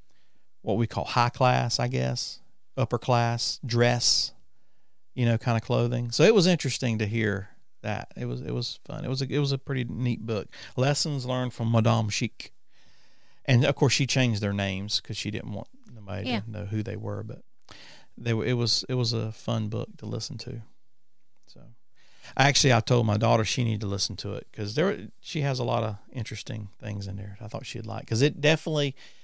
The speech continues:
Speaker 1: is, is focused more for the female than it is the guy. <laughs> So,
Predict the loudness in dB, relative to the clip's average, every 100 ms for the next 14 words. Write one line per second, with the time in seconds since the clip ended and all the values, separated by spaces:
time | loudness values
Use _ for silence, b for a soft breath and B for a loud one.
0 | b b b 2 4 4 0 -4 -2 0
1 | 2 4 4 4 2 -2 0 2 2 0
2 | -10 -4 -2 -2 -2 -2 0 -2 -4 -8
3 | -12 -10 -2 -2 0 -2 -4 -8 -6 -8
4 | -10 -14 -10 0 4